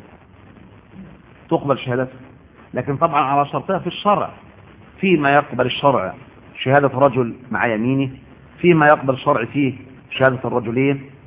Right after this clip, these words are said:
فيما يقبل الشرع فيه شهادة الرجل والمرأتين، فيما يقبل الشارع فيه شهادة المرأة الواحدة، فيما يقبل الشارع فيه شهادة الأربعة، أربعة رجال عدول،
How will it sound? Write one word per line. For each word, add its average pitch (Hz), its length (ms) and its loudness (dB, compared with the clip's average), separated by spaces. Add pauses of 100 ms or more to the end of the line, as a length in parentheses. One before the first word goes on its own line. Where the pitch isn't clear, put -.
(120)
فيما 170 280 6
يقبل 135 260 4
الشرع 123 340 0
فيه 131 320 -2 (360)
شهادة 139 460 4
الرجل 131 340 4
والمرأتين، 123 1160 -2 (320)
فيما 165 300 2
يقبل 143 500 2
الشارع 135 380 -2
فيه 127 160 -6
شهادة 147 300 -4
المرأة 143 260 2
الواحدة، 143 420 4 (460)
فيما 196 260 6
يقبل 165 260 6
الشارع 139 360 0
فيه 147 200 -2
شهادة 151 280 0
الأربعة، 139 640 4 (600)
أربعة 135 260 4
رجال 123 420 2
عدول، 135 400 2